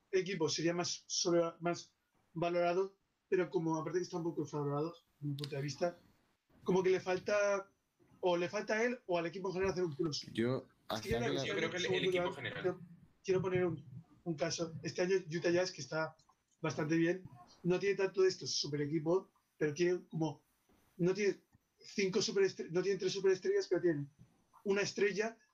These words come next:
Speaker 1: y cinco jugadores que son, que están casi a nivel, no, dos estrellas y
Speaker 2: Ah.
Speaker 1: acompañantes, sí, sí, sí, dos estrellas y acompañantes que son,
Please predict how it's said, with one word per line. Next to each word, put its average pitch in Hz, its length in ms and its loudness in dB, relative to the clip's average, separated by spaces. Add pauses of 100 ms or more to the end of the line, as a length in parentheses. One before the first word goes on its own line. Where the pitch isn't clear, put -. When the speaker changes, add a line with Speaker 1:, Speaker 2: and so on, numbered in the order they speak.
Speaker 1:
y 185 100 0
cinco 185 260 0
jugadores 190 400 2
que - 60 -8
son, 196 260 -6 (580)
que - 80 -2
están 180 200 -2
casi 190 220 0
a - 20 2
nivel, 175 240 2
no, 175 300 -2
dos 170 180 -2
estrellas 202 480 -2 (580)
y 185 140 2
Speaker 2:
Ah. 180 400 -2
Speaker 1:
acompañantes, 175 760 0 (220)
sí, - 160 -6
sí, 135 140 -2
sí, 147 200 -4 (480)
dos 165 200 0
estrellas 208 340 0
y 190 80 2
acompañantes 175 560 0
que 196 80 -6
son, 196 260 0